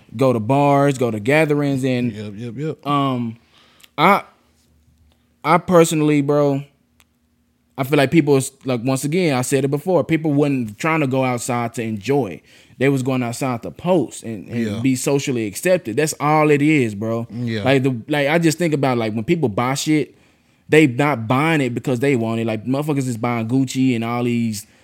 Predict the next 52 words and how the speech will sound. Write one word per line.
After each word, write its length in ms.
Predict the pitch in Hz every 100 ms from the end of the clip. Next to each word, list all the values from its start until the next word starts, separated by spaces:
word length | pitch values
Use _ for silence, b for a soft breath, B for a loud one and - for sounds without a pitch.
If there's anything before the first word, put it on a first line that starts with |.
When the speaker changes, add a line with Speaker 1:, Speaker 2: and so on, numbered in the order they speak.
| b
Speaker 1:
designer. 500 | 113 117 139 165 139
Like, 160 | 127 123
it 80 | 170
don't 140 | 190
even 180 | 165 139
match 240 | 156 156
your 120 | 135
lifestyle. 680 | 123 185 330 - 107 90 69
You 100 | 127
know 100 | 170
what 60 | 180
I'm 80 | 185
saying? 220 | 196 190
Speaker 2:
Yeah, 80 | 185
Speaker 1:
So 140 | 175 151
you 100 | 170
Speaker 2:
yeah. 40 |
Speaker 1:
just 220 | 165 147
buying 280 | 113 160 170
it 80 | 139
to 140 | 135
kinda, 380 | 120 139 131 113 b b b b b _ _ _ _ _ _ -
you, 160 | 151
you 180 | 131 156
want 340 | 156 160 156 123
acceptance 540 | 123 - 156 139 127
from 160 | 113 110
other 280 | 135 135 110
people. 480 | 135 175 139 95 92
You 140 | 123
know 100 | 131
what 60 | 127
I'm 80 |
saying? 240 | 127 127 113
But 240 | 110 101 - -
that's 320 | 110 117 120
a 60 | 101
whole 180 | 107 104
nother 220 | 98 76
topic. 440 | 117 87 - - b b b b _
But 240 | 117 131 131
yeah, 200 | 160 185
man, 440 | 165 165 170 160
how, 160 | 151 175
how 160 | 165 175
was 120 | 160
your 100 | 156
week, 160 | 139
man, 220 | 117 123 120
besides 380 | 123 127 120
all 180 | 120 117
the 200 | 113 110